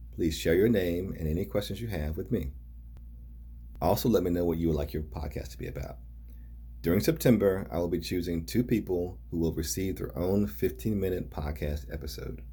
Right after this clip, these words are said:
I will personally help you with producing your episode, and it will be broadcast on the Christ Quarter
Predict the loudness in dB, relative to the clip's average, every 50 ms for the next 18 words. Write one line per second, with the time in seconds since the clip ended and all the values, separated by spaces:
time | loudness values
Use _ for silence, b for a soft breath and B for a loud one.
0 | B B B B B B B B B B B B -12 -12 -12 -12 -12 -10 -4 0
1 | 2 2 2 2 2 2 4 4 6 6 6 6 6 4 4 4 4 4 4 4
2 | 2 -2 -2 2 2 2 4 4 6 6 6 6 4 0 -4 -4 -2 0 0 0
3 | -2 -4 B B B B B B B -8 -4 0 2 2 4 4 2 2 4 4
4 | 4 2 2 2 0 2 2 0 -2 -4 -4 -2 0 2 2 2 0 2 2 2
5 | 2 0 -2 -2 0 0 0 0 0 -2 -4